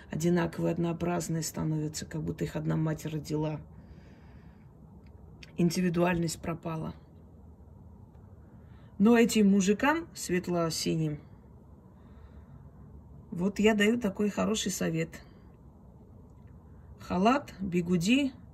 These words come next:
и вперёд. <laughs> Становиться женщинами по полной программе. <laughs> И кроме всего прочего, когда после этих всех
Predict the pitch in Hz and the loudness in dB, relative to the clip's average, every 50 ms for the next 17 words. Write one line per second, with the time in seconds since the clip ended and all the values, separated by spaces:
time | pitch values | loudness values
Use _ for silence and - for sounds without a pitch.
0 | - - 180 - - 220 214 208 208 208 190 190 190 - - - 254 262 254 - | -10 -8 -8 -4 0 2 4 6 6 6 6 6 2 0 4 8 8 8 10 10
1 | 247 240 - - 247 240 247 - 330 339 - - 403 453 427 - - - - - | 10 10 10 10 8 8 8 6 0 0 0 0 0 0 0 -2 -6 -16 -20 -20
2 | - - - - - - - - - - - - 226 214 220 220 220 247 277 262 | -20 -20 -20 -20 -20 -18 -18 -16 -12 -10 -2 4 6 6 8 8 8 8 8 6
3 | - 277 262 233 226 208 208 208 - - 208 175 175 175 175 175 165 - 196 190 | 4 4 6 8 8 8 8 8 4 4 2 2 2 2 2 0 0 2 0 0
4 | 190 233 240 277 262 247 240 233 - 202 202 190 185 180 175 175 165 170 175 175 | 2 2 2 4 4 4 2 2 2 2 2 2 2 2 2 2 2 2 -2 -4
5 | - - - - - 240 240 247 - 311 359 349 - - 440 440 - - - - | -6 -10 -10 2 8 8 8 8 6 0 -6 -6 -6 -6 -8 -8 -8 -8 -18 -20
6 | - - - - - - - - - - - - - - - - - - - - | -20 -20 -20 -20 -20 -20 -20 -20 -20 -20 -20 -20 -20 -20 -20 -20 -20 -20 -20 -20
7 | - - - - - - - - - - - 285 - - - - - 349 359 339 | -20 -20 -20 -20 -20 -20 -20 -20 -12 -6 -6 -6 -6 -6 -10 -12 -12 -12 -12 -12
8 | - - - - - - - - - - - 208 220 190 - 226 262 285 294 285 | -14 -14 -16 -18 -18 -20 -20 -20 -18 -4 2 4 4 4 6 8 8 8 8 8
9 | 247 - - 240 233 233 220 214 226 240 240 233 - - 190 190 185 190 185 185 | 6 6 4 4 6 6 6 6 6 6 6 4 4 0 0 0 0 0 0 2
10 | 190 196 196 190 185 - - - - - - - - - - - - - - - | 4 4 4 4 4 0 -4 -12 -20 -20 -20 -20 -20 -20 -20 -20 -20 -20 -8 0
11 | - 214 214 - 226 208 214 220 214 - 190 185 - - 214 202 190 190 - | 2 2 4 6 8 10 10 10 8 6 0 -2 0 2 4 4 4 2 -2